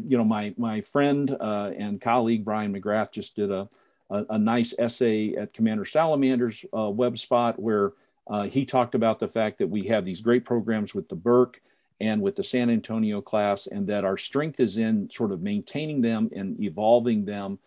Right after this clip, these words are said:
rather than pursuing revolutionary, uh, ways of rebuilding the fleet. And yet the real question is, is that infrastructure, which was designed in the nineteen seventies and fielded in the nineteen eighties and nineteen nineties, is it going to be sufficient to meet our demands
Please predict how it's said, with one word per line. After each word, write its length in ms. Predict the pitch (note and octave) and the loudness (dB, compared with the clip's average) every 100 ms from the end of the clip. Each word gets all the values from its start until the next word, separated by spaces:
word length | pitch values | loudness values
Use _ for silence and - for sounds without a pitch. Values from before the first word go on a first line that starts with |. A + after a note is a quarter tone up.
| _ _ - | _ _ -4
rather 340 | A#2 A2+ A2 | 0 2 2
than 360 | G2 G#2 F#2+ F#2+ - | 0 -4 -4 -8 -10
pursuing 420 | A2 - B2 G2+ | -10 -2 0 2
revolutionary, 800 | G#2 G2+ F#2 B2 - G#2+ G2+ G2 - | 2 2 2 0 0 -4 -2 -2 -4
uh, 180 | G2+ F2+ | -6 -4
ways 400 | F#2 G#2 G2+ G2+ | 0 0 0 -4
of 160 | F2+ | -6
rebuilding 520 | F#2+ G2+ A2+ G#2+ G#2 | -4 -2 0 0 -2
the 60 | F2 | -4
fleet. 340 | - F3 B2+ - _ _ _ | -4 -2 -2 -6 _ _ _
And 100 | A#2+ | 2
yet 180 | C#3+ C#3+ | 4 4
the 80 | B2 | 2
real 200 | A#2+ C#3 | 4 4
question 480 | - B3 C4+ - A2 | 2 -4 -2 0 0
is, 300 | G#2 G2+ - | 0 -4 -4
is 320 | A#2+ A2 A2 - _ _ - | -2 -2 -2 -8 _ _ -8
that 360 | G2 C#3+ E3 - | 2 4 4 2
infrastructure, 720 | F#3 G3 - B2 G2 - B2+ | 0 0 -2 0 0 0 -4
which 320 | - C3 - | 0 0 0
was 140 | A#2+ G2+ | -4 -2
designed 500 | A2 G2 B2+ D#3+ D3 | -4 -2 -2 0 2
in 80 | |
the 60 | B2 | 4
nineteen 420 | A#2 A#2 A#2 A2 | 4 2 0 -4
seventies 600 | F#2+ A#2+ A2 A2 B2+ C#3 | 0 0 2 2 0 -2
and 140 | G#2 F2+ | -6 -6
fielded 520 | - D#3+ E3+ C#3 A#2 | -4 0 2 2 2
in 100 | G#2+ | 0
the 80 | G#2 | 0
nineteen 420 | G#2 A2+ A#2 G#2 | -2 -4 -2 -2
eighties 340 | A2 A2+ A2 G#2 | 0 0 0 -2
and 100 | G2+ | -4
nineteen 360 | G#2 G#2 G#2 | -4 -6 -6
nineties, 480 | G2 B2 B2 G2 F2+ - - _ | -2 0 0 -2 -6 -18 -20 _
is 160 | A#2 A2 | 0 2
it 120 | B2+ | 2
going 240 | B2 D#3 | 2 0
to 60 | E3+ | 0
be 120 | C3+ | 0
sufficient 640 | A#2+ A#2 - E3 - A#2 | -2 -4 -2 -4 0 -2
to 60 | A2+ | 0
meet 240 | G#2+ A#2+ | 2 4
our 120 | A2+ G#2 | 4 0
demands 680 | G2 G2 A2+ A#2+ A#2 G#2+ | -2 -2 0 2 2 0